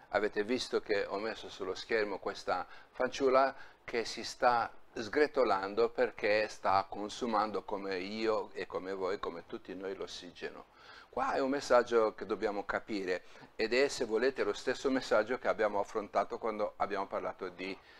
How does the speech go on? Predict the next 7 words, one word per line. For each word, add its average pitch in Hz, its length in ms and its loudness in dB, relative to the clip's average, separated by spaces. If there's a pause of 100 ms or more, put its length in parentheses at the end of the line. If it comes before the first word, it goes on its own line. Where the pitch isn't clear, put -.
(180)
ehm, 85 380 -2 (280)
eh, - 120 -10
fumo. 98 460 -2 (520)
L'ossigeno, 120 680 4
quando 127 400 8
si - 180 -4
co-, 123 280 -2